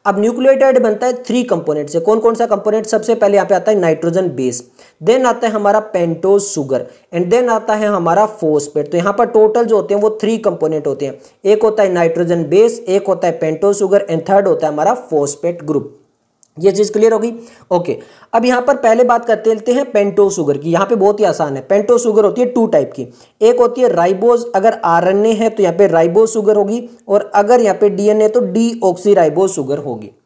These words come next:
ये चीज़ clear होगी? Okay, Phosphate में कोई भी अलग-अलग जो है वो differentiate नहीं होता। अब आते हैं nitrogen base के बारे में। अब ये nitrogen बेस जो होते हैं वो further two types के होते हैं, लिखा हुआ है two type of nitrogen base।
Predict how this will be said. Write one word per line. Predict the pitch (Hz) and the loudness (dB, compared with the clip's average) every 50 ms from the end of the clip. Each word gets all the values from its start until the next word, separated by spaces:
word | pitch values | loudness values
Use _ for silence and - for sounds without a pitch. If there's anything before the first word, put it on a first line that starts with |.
| _ - | _ -10
ये | 160 165 | -8 -4
चीज़ | 175 202 185 | -4 -4 -4
clear | 190 202 214 226 226 | -2 0 2 2 2
होगी? | 214 208 220 220 220 - | 2 -2 -2 -8 -6 -6
Okay, | 156 147 147 - - - - _ _ _ - | -6 -6 -6 -12 -12 -16 -20 _ _ _ 2
Phosphate | 220 233 247 247 247 254 247 247 | 4 4 4 4 2 0 0 2
में | 254 247 | 0 -2
कोई | 240 240 220 220 214 | 0 2 2 2 2
भी | 226 220 | 0 -2
अलग-अलग | - 180 196 196 202 208 208 202 185 175 175 | -2 0 0 2 4 4 2 2 0 -4 -4
जो | 180 202 | 0 0
है | 208 208 | 2 2
वो | 208 202 | 2 2
differentiate | 180 175 175 185 180 175 214 190 165 | 0 0 -2 -2 -4 -2 -2 -4 -4
नहीं | 170 156 | -2 -6
होता। | 135 - - - _ _ - - _ - - | -6 -6 -8 -16 _ _ -20 -20 _ -4 -2
अब | 233 247 254 | 0 2 2
आते | 233 220 233 233 220 | 0 0 0 -4 -2
हैं | 220 269 254 | -2 0 0
nitrogen | 214 175 180 180 190 190 - - 220 208 214 233 226 220 170 | 0 0 2 2 0 0 2 0 0 2 2 2 2 2 0
base | 151 170 180 190 190 185 | 2 2 2 2 0 -2
के | - 185 170 | -2 -2 0
बारे | 156 139 135 139 | 0 0 0 -2
में। | 139 143 - | -4 -4 -4
अब | - 165 190 | -4 -2 0
ये | 220 214 | 2 2
nitrogen | 190 190 185 202 196 - 233 240 247 240 | 2 2 2 0 2 2 2 2 2 4
बेस | 180 202 208 214 190 | 4 4 2 2 2
जो | 196 202 | 0 0
होते | 175 170 170 208 | 0 0 0 -2
हैं | 226 | 0
वो | 220 226 214 | 0 0 0
further | 214 196 185 170 170 202 220 214 220 - | 0 0 -2 0 2 0 0 0 0 -2
two | 240 233 226 | -2 0 2
types | 233 185 165 160 - - | 2 2 2 2 0 -2
के | 170 | -2
होते | 151 139 165 | -2 -2 0
हैं, | 160 | -2
लिखा | 175 180 180 214 | -2 0 2 2
हुआ | 202 220 | 2 2
है | 214 214 | 0 0
two | - 247 247 240 | -2 0 0 2
type | 247 202 180 175 175 | 2 0 0 0 0
of | 202 202 202 | 0 -2 0
nitrogen | 190 165 151 143 147 151 143 139 127 | 0 -2 -2 -2 -2 -4 -4 -2 -4
base। | 131 123 123 | -4 -6 -6